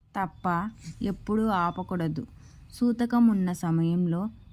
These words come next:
దేవుని మంత్రాలు పారాయణం చేయాలి. అంటే దైవనామాన్ని బయటకు వినపడకుండా మనసులో చదువుకోవచ్చు.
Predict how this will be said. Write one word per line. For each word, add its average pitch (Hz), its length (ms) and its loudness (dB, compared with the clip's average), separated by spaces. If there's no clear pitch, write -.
దేవుని 220 400 4
మంత్రాలు 180 600 0
పారాయణం 185 680 0
చేయాలి. 160 600 0
అంటే 180 380 0
దైవనామాన్ని 190 1000 2
బయటకు 170 580 0
వినపడకుండా 196 800 0
మనసులో 180 600 0
చదువుకోవచ్చు. 175 960 -2